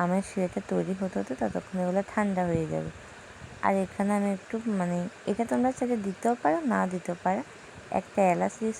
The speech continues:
করেছি, মানে ফ্লেভারটা ভালো,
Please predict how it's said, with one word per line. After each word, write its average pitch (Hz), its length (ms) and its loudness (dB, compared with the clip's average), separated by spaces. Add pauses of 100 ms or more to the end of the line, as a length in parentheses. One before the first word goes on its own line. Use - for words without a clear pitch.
করেছি, 208 320 0 (140)
মানে 185 200 2 (1600)
ফ্লেভারটা 214 520 2 (160)
ভালো, 185 240 6